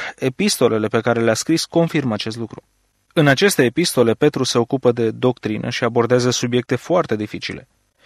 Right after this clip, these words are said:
În primele versete, el abordează teme majore, cum ar fi alegerea, cunoașterea mai dinaintea lui Dumnezeu, sfințirea, ascultarea, sângele, valoarea sângelui Domnului Iisus Hristos, Sfânta Treime, Harul lui Dumnezeu, mântuirea, revelația, slava, credința,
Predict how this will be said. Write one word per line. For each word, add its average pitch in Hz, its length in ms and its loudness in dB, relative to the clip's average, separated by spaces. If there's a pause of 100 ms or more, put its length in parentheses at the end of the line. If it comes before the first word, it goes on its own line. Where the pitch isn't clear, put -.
(300)
În 165 100 2
primele 233 340 6
versete, 156 540 4 (120)
el 165 180 4
abordează 151 480 4
teme 151 360 2
majore, 127 580 2
cum 107 140 -10
ar 104 80 -8
fi 113 320 -6 (100)
alegerea, 123 840 0 (400)
cunoașterea 131 580 2
mai 127 180 0
dinaintea 120 400 0
lui 117 120 -2
Dumnezeu, 110 480 -4
sfințirea, 110 720 -4
ascultarea, 107 760 -2 (400)
sângele, 131 600 2
valoarea 120 500 6
sângelui 113 400 -2
Domnului 117 260 0
Iisus 117 300 -4
Hristos, 127 540 -2 (400)
Sfânta 135 460 4
Treime, 117 500 0
Harul 135 400 4
lui 127 160 4
Dumnezeu, 120 680 0
mântuirea, 120 680 -2
revelația, 110 840 -2
slava, 123 680 0
credința, 123 760 -2